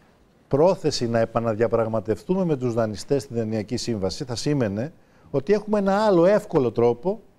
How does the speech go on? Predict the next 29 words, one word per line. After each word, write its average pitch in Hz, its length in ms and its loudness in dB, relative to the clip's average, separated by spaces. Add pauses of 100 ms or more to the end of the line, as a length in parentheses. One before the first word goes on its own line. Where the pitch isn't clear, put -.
(400)
να 143 140 2
συνεχίσουμε 143 960 -2 (340)
εκτός - 800 0 (600)
Δανειακής 127 580 0
Σύμβασης 156 800 -4 (800)
κάποια 190 400 2
άλλη 190 140 4
δυνατότητα 151 560 2
δανεισμού 123 640 -2 (360)
για 147 160 2
να 147 100 2
καλύψουμε 196 640 0
τα 185 160 -2
δημοσιονομικά 139 760 -2
και 202 120 -2
τα 175 100 -6
χρηματοδοτικά 175 600 -4
κενά. 220 420 -2 (600)
Δεν 165 240 2
έχουμε. 120 440 -2 (480)
Όμως 160 320 2
εμείς 160 260 -2
θεωρούμε 170 340 0
ότι 175 120 0
το 123 140 -2
πρόβλημα 156 500 2
δεν 156 140 0
είναι 190 100 -2
ελληνικό, 110 600 -2